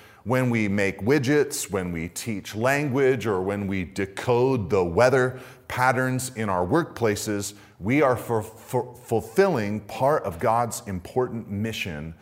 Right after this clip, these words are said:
for our lives. So our work does matter. But it's also the way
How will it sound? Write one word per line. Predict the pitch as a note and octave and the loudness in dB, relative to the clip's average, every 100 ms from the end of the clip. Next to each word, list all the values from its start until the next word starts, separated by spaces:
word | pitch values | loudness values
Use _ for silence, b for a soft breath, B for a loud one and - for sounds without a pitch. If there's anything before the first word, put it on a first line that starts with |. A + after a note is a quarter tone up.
| B B | B B
for | - - F2 F2 - | -12 -4 0 0 0
our | E2 F2+ | 0 0
lives. | F#2 A#2+ G2+ C#2+ - | 2 2 2 -2 -8
So | - G#2+ - | -6 -4 2
our | B2 C#3 | 2 2
work | F#2 D3 D3+ G2+ C3 - - - D#2+ | 0 2 4 2 -2 -10 -20 -16 -2
does | B2 A#2 F#2+ F#2+ - - | 4 6 4 2 -4 -8
matter. | G2 G#2+ B2 D#2+ - - B B B B B | -4 0 0 -2 -6 -14 B B B B B
But | G2 C3+ B2 - | 4 6 4 0
it's | B2 A#2+ | -4 2
also | E3 A3+ A3 F3 D3 | 4 4 4 2 4
the | B2+ | 4
way | A2+ G2 C3 C#3+ G2+ C#2+ C#2 | 2 4 4 4 0 -2 -10